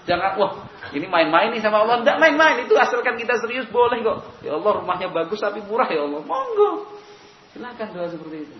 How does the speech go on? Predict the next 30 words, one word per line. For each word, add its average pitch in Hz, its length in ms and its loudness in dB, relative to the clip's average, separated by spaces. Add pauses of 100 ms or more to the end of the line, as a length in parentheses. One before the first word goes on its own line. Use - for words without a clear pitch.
(720)
"Ya 147 160 -2
Allah, 175 320 -4
mudah-mudahan, 151 480 -4 (320)
apa - 160 -10
itu, 151 160 -10
sakit 151 240 -8
saya 156 160 -6
sembuh." 135 360 -12 (1000)
Apa, 127 160 -12
"Ya 135 160 -6
Allah, 175 360 -6 (720)
mudah-mudahan 151 400 -2
Allah, 165 320 -6
apa, 127 160 -10 (320)
Engkau 160 320 -6
beri 147 160 -4
keselamatan 160 560 -6
buat 143 160 -2
kami 160 160 -8
dalam 143 240 -6
perjalanan 143 400 -6
ini." 143 240 -10
Itu - 240 -6
kan 294 80 -2 (480)
hal-hal 196 320 -2
yang 233 240 -6
cenderungnya 190 560 -8
ke 214 80 -4
arah 196 320 -4 (960)
pribadi. 226 640 -6